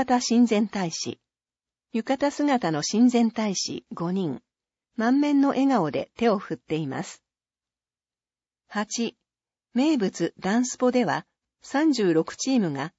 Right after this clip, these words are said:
熱い踊りを披露。よさこいダンスチームのパレード演舞。何十人もの若者が決めポーズをしています。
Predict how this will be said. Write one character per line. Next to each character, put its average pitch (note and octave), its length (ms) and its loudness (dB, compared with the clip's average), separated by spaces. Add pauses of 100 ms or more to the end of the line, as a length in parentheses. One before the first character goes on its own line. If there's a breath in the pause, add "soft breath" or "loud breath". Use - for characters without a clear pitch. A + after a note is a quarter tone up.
熱 F3 320 -4
い C#4+ 120 -2
踊 A3+ 320 0
り G#3 80 -2
を F#3 80 -2
披 F#3+ 180 -4
露。 - 260 -8 (880)
よ G3+ 100 -2
さ C4 180 -2
こ C4+ 160 0
い B3 40 2
ダ A3+ 140 0
ン B3+ 80 0
ス - 80 -14
チ B3+ 220 0
ー - 20 6
ム F#3+ 100 0
の C#3 280 -4
パ F3 160 -6
レ A#3+ 140 2
ー - 40 4
ド A3 160 0
演 G3 200 -2
舞。 - 220 -10 (640)
何 A#3+ 220 0
十 D#4 200 2
人 A3+ 260 4
も D3+ 120 -2
の C#3+ 100 -4
若 D#3+ 260 -4
者 G3+ 240 -2
が F3+ 200 -4 (180)
決 A3+ 140 -2
め C4 160 2
ポ C#4+ 180 -2
ー C4+ 60 -2
ズ D#3 120 -2
を C3+ 120 -2
し - 120 -8
て E3+ 100 -2
い D#3 120 -4
ま C3+ 140 -6
す。 - 200 -20